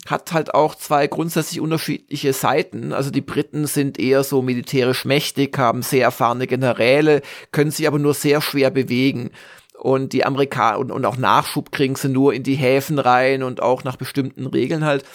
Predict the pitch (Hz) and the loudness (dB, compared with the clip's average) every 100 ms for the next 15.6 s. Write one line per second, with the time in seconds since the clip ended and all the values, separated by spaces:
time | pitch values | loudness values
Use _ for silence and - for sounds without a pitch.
0 | - - - - 147 131 151 151 135 113 | -20 -20 -16 -6 -2 0 2 0 0 0
1 | 180 175 170 139 139 139 110 - 139 156 | 0 -2 -2 -2 -2 -6 -10 -8 -8 -8
2 | - - 123 113 - 127 120 196 - 185 | -8 -8 -8 -8 -4 0 0 -2 -2 -2
3 | 196 - 180 - - 156 160 151 156 120 | -2 -2 -6 -4 -2 0 2 0 -2 -6
4 | - 127 - 139 - - 135 120 - 131 | -2 -2 0 -2 -2 -4 0 0 2 4
5 | 175 160 135 120 127 - 214 190 160 156 | 4 2 0 -2 -2 -4 0 0 0 -2
6 | 139 131 127 139 135 - - - - 139 | 0 2 4 2 0 -2 -12 -20 -6 -6
7 | 139 - - 110 135 190 - 147 139 131 | -4 -4 -4 0 0 0 -4 -4 -2 0
8 | 143 147 139 - 135 139 139 156 - 143 | 0 -2 -2 0 2 2 0 -4 -6 -4
9 | 131 123 127 110 80 87 90 - - 190 | -2 0 0 -2 -4 -12 -12 -8 -2 -2
10 | 220 - - - 151 147 160 - 170 - | -2 -14 -12 -4 0 0 -2 -4 -2 -2
11 | 170 156 156 156 - - - - - - | -4 -4 -2 -4 -8 -18 -20 -20 -20 -12
12 | - 165 269 285 - - 220 - 220 - | -4 0 0 -2 -6 -4 -4 -4 -6 -2
13 | 185 175 156 175 185 143 143 147 127 170 | -2 0 2 2 2 0 0 2 2 0
14 | - 156 - 143 156 156 - 147 151 143 | -2 -6 -2 0 0 0 -4 -4 -2 0
15 | 139 127 156 - 131 160 | 2 2 2 -2 -10 -10